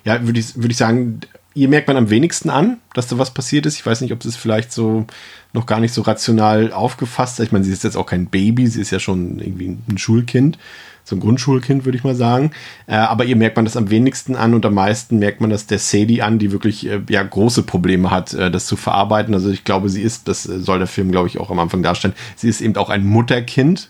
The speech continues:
glaube ich. Das wird eigentlich relativ deutlich. Ähm, und so haben wir jetzt hier drei Erzählebenen, ähm, Vater, Teenagerin, Kind. Ähm,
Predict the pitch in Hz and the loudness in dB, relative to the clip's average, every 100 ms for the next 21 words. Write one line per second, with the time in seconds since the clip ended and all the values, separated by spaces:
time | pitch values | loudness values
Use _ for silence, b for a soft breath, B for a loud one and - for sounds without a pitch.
0 | - 110 123 147 - 113 - 98 - - | -2 0 2 0 -4 -10 -8 -10 -10 -12
1 | - 107 104 101 98 95 - 101 117 131 | -6 -4 -4 -4 -4 -6 -2 0 2 2
2 | 135 B B B B B - 107 113 127 | 0 B B B B B -2 2 2 2
3 | 110 110 113 113 - 107 101 113 104 - | 2 4 4 2 0 0 0 0 0 0
4 | 113 123 131 127 127 131 131 113 113 110 | 0 2 0 2 2 2 2 0 -2 0
5 | 113 117 120 - 107 117 117 113 - 117 | 2 0 -6 -4 0 2 2 0 2 2
6 | 113 113 110 110 113 110 107 - 117 156 | 2 2 2 2 0 -6 -6 0 4 2
7 | - B B B B - 107 107 104 | 0 B B B B 0 2 4 2